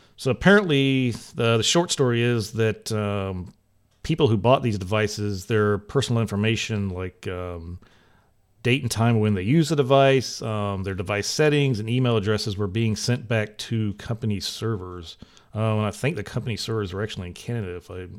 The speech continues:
if I remember correctly. Um, but, uh, I mean, one of the, one of the thoughts I had when I first read this story was that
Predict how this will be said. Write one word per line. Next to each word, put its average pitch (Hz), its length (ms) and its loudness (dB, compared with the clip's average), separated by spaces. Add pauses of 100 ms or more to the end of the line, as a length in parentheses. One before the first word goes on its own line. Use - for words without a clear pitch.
(440)
if - 160 -16
I 101 40 -10
remember 95 400 -4
correctly. 95 460 -14 (600)
Um, 110 480 0 (800)
but, 127 120 2
uh, 127 360 2
I 120 60 -6
mean, 123 240 2
one 170 120 6
of 131 160 4
the, 127 60 -8
one 151 160 4
of 165 60 6
the 135 40 4
thoughts 151 300 4
I 123 60 0
had 135 280 2
when 117 120 0
I 110 100 0
first 120 320 -4
read 123 140 0
this 101 120 -4
story 139 340 4
was 101 340 -4
that 101 180 -6